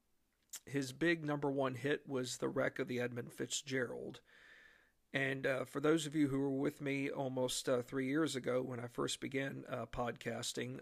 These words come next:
I did a, uh, podcast series, um, book topic, a book topic discussion, that is, on the Mighty Fitz, The Wreck of the Edmund Fitzgerald. And,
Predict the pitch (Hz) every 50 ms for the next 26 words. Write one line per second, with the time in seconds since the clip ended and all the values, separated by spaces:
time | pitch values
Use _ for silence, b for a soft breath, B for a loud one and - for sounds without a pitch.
0 | - - 120 123 123 131 127 120 120 117 123 - - 143 127 117 - - 165 202
1 | 185 - - - 113 - 120 - - - 135 127 127 117 123 123 131 131 - -
2 | - - 135 120 117 117 143 147 - - - B B B B B B B B B
3 | B - 156 143 - - - 147 131 131 - - 139 131 - 143 143 151 - _
4 | _ _ _ - - - 160 151 - - - 143 131 - 131 123 - 131 120 -
5 | - 202 202 165 - - 127 127 120 123 120 110 131 123 127 135 - - - 131
6 | 131 127 127 127 127 127 123 127 120 123 131 135 135 131 135 139 - - - 127
7 | 120 - - - - - - 123 120 127 127 131 - - 127 131 123 123 123 123
8 | 135 135 123 127 - - 127 123 - - - 147 143 147 147 127 - - - -
9 | - 120 120 113 110 120 123